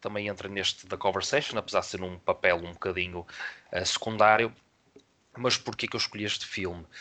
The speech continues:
Eu já o vi há um tempo, mas ficou muito marcado na memória, porque a genialidade deste The Conversation, a meu ver, está realmente na narrativa.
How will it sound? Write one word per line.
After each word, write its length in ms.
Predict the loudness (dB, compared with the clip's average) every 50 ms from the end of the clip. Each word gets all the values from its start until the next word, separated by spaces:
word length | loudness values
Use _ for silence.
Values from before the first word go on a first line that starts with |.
| -14 -14 -14 -16 -10 -4
Eu 120 | 0 4
já 120 | 8 8
o 100 | 8 8
vi 180 | 6 4 4 4
há 40 | 4
um 140 | 4 2 -2
tempo, 400 | -6 0 2 2 2 2 -2 -4
mas 500 | 0 2 2 4 4 4 2 0 -2 -6 -14 -16
ficou 320 | -10 -8 -6 0 2 2 2
muito 400 | 2 0 -2 -4 -4 -6 -2 0
marcado 380 | 0 0 4 4 4 4 4
na 140 | 4 2 0
memória, 600 | 0 0 -2 0 4 6 6 6 4 2 0 -4 -8 -14 -20 -20 -20 -20 -20 -20 -20 _ _
porque 300 | 0 0 0 2 4 4
a 20 | 4
genialidade 840 | 4 4 2 4 4 4 4 2 4 6 8 8 8 6 2 -4 -14 _ _
deste 280 | -8 -6 -6 -6 -4 -6
The 80 | -8 -2
Conversation, 720 | 0 0 0 2 0 -2 0 0 0 0 0 0 -2 -2 -2 -6
a 60 | -4
meu 140 | -4 -4 -4
ver, 100 | 0 0
está 380 | 2 4 4 6 4 4 2 0
realmente 340 | 2 4 4 4 4 2 -2
na 80 | -2
narrativa. 640 | 0 0 0 0 -2 -4 -8 -10 -12 -12 -14 -16 -18